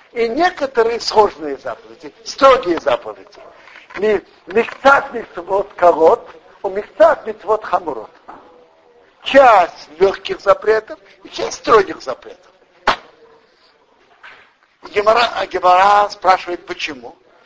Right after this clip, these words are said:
Если он захочет отойти и не принять еврейство, пусть отойдет.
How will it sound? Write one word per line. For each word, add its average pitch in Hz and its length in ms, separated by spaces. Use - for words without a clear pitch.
Если 330 340
он 185 100
захочет 180 720
отойти 349 800
и 262 120
не 415 180
принять 226 520
еврейство, 262 460
пусть 440 240
отойдет. 494 520